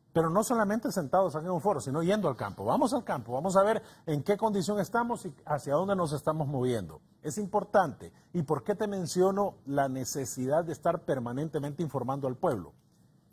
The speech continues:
Porque este trabajo, este reto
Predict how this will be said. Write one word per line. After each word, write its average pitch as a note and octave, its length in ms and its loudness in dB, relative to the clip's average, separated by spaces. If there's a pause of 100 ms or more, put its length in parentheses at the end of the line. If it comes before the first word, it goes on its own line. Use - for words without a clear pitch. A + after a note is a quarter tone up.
(180)
Porque - 380 -6
este F3+ 260 -2
trabajo, G#2+ 540 -2 (1040)
este E3 440 -4
reto C#3 640 -4